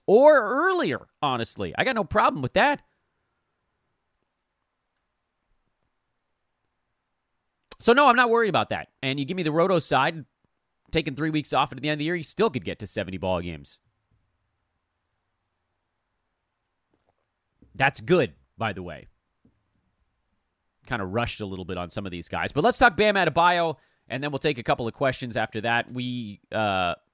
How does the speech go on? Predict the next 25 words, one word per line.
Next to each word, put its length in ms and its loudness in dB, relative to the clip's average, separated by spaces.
that 260 0
actually 240 -4
will, 220 -6
by 260 2
the 80 0
way, 80 0
wrap 280 2
up 140 -4
the 80 -10
third 320 -6
round 260 -4
of 80 -10
A 80 -4
D 120 -8
P. 240 -8
So 180 -6
our, 280 -4
our 140 -4
next 240 -4
show 200 2
on 120 -2
Monday 280 -4
will 120 -8
probably 600 -2
be 360 -8